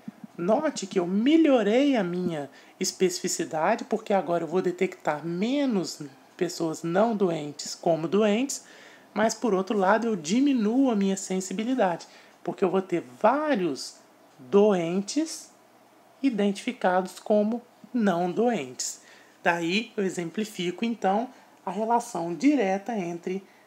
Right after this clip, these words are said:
é, especificidade e sensibilidade, e a relação que é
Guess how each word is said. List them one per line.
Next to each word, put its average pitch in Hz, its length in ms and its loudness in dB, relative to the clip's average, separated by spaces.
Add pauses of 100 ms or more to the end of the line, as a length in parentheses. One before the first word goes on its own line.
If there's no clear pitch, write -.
(120)
é, 170 300 -2
especificidade 185 1040 -4 (100)
e 233 80 -2
sensibilidade, 180 1080 -4 (360)
e 175 80 0
a 175 40 0
relação 180 760 0
que 196 220 -4
é 202 280 0